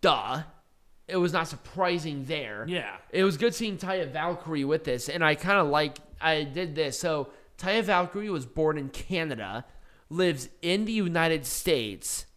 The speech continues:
Speaker 1: and in Mexico, and she cut a promo in Spanish.
Speaker 2: Yeah, that's kinda how it works.
Speaker 1: I kinda like that whole North American scene right there.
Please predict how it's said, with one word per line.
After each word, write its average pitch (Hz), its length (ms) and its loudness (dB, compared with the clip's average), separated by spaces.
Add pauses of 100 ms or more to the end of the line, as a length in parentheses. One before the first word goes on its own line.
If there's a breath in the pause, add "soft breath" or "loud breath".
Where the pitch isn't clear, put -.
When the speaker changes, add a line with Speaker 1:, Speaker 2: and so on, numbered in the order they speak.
(320)
Speaker 1:
and 170 140 -2
in 156 200 -4
Mexico, 139 880 0
and 143 140 -10
she 139 100 -10
cut 156 200 -4
a - 20 -6
promo 160 600 2
in 117 100 -6
Spanish. - 1000 -6
Speaker 2:
Yeah, 175 480 -4
that's 156 200 -10
kinda 151 240 -8
how 120 260 -10
it 98 40 -16
works. 107 520 -14 (360)
Speaker 1:
I 143 80 0
kinda 151 320 0
like 147 240 2
that 135 200 0
whole 151 240 2
North 147 400 2
American 135 640 -4
scene 127 320 -8
right 120 300 -8
there. 131 300 -6